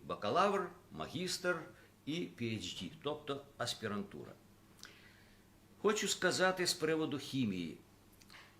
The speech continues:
Південний регіон сьогодні, сьогодні, е, має великий дефіцит хіміків. Специфіка нашого регіону в тому, що ми,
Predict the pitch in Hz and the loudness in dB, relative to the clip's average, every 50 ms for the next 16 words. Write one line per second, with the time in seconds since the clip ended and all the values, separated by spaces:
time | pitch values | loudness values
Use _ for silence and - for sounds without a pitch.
0 | - - - 123 120 117 117 180 190 190 180 170 165 156 147 143 123 107 123 120 | -16 -6 -2 -2 0 2 2 4 4 4 2 2 2 2 2 2 2 2 2 2
1 | 120 139 160 170 170 - - - 143 131 147 165 165 151 139 - - - 135 120 | 4 4 2 2 0 -2 -2 0 0 2 2 2 0 -2 -8 -10 -8 -4 -2 -2
2 | 107 147 156 143 131 147 156 156 156 156 - - - - - - - - - - | 2 2 0 0 0 -4 -2 0 0 0 0 -2 -8 -16 -20 -20 -20 -20 -20 -20
3 | - - - - - - - - - - - 117 113 110 113 113 107 - - - | -20 -20 -20 -20 -20 -20 -20 -20 -20 -10 -6 -4 -4 -4 -4 -4 -6 -6 -6 -8
4 | - - - - - - - - - - - - - - - - - - - - | -10 -14 -20 -20 -20 -20 -20 -20 -20 -20 -20 -20 -20 -20 -20 -20 -20 -20 -20 -20
5 | - - - - - - - - - - - - - - - 117 117 147 160 165 | -20 -20 -20 -20 -20 -20 -20 -20 -20 -20 -20 -20 -18 -8 -2 0 2 4 6 8
6 | 160 - 131 107 117 156 151 131 139 160 175 170 - 165 175 - - 143 127 - | 8 6 6 8 8 8 8 8 6 4 2 2 0 -4 -4 0 0 0 0 0
7 | - 110 - - - 127 135 131 - - - - - - - - - - - - | -4 -4 -2 -2 0 0 -2 -2 -4 -14 -18 -20 -20 -20 -20 -20 -20 -20 -20 -20
8 | - - - 131 135 123 107 - - - - - - - - - - - - - | -14 -8 -2 0 2 2 0 0 -4 -10 -18 -18 -20 -20 -20 -20 -20 -20 -20 -20
9 | - - - - - - - - - - - 139 135 - 226 220 220 208 202 180 | -20 -20 -20 -20 -20 -20 -20 -16 -12 -6 -4 -2 0 2 2 2 0 0 -2 0
10 | 156 180 185 180 - 175 170 160 147 139 123 135 151 160 165 160 160 127 - - | 0 0 0 0 2 4 4 4 4 4 0 0 0 0 0 -2 -2 -4 -4 -2
11 | 160 160 160 160 165 160 127 - - - - 127 117 123 131 143 147 151 139 | 0 0 0 0 -2 -4 -4 -4 -2 0 0 2 2 2 2 2 2 0 -4